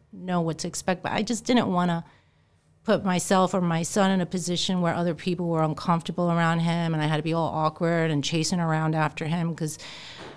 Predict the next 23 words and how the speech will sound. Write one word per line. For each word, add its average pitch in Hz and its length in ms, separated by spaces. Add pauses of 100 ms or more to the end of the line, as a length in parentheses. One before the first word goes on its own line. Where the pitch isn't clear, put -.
(200)
people, 175 460
you 175 140
know, 160 80
their 170 280
children 175 760
were 170 100
like, 165 260
"What's 170 300
up 165 160
with 170 120
this 165 160
kid?" 160 500
And 185 260
it's 214 260
just, - 320
you 254 80
know, 190 180
it's 175 140
a 196 60
very 240 320
lonely 170 540
place. 151 680 (140)
Um, 147 540